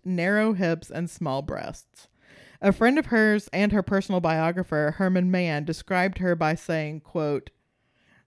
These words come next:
"The features of her face are regular, but not what a physiognomicist would term the most beautiful." So I'll post a sketch of her that was done at the time, and you'll probably be able to tell where he was going,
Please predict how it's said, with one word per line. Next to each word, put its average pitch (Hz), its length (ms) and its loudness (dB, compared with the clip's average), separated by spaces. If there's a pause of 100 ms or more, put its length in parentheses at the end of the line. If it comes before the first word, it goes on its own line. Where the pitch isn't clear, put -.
"The 196 100 0
features 285 400 2
of 302 140 4
her 302 160 0
face 180 340 2
are 202 140 4
regular, 147 580 -2
but 147 180 -4
not 185 280 0
what 180 280 2
a 175 100 0
physiognomicist 170 1160 0
would 160 220 -6
term 175 440 -4 (120)
the 175 160 -2
most 151 340 -4
beautiful." - 680 -10 (460)
So 226 120 -2
I'll 277 100 6
post 453 320 6
a 320 60 2
sketch 180 340 0
of 202 100 0
her 214 200 4
that 196 140 2
was 175 160 0
done 185 240 2
at 165 60 -4
the 156 100 -4
time, 160 480 -4
and 165 120 -2
you'll 180 100 0
probably 277 320 2
be 202 160 2
able 175 180 0
to 170 80 -4
tell 175 260 -2
where 170 100 -2
he 180 120 -4
was 165 200 -2
going, 139 600 -4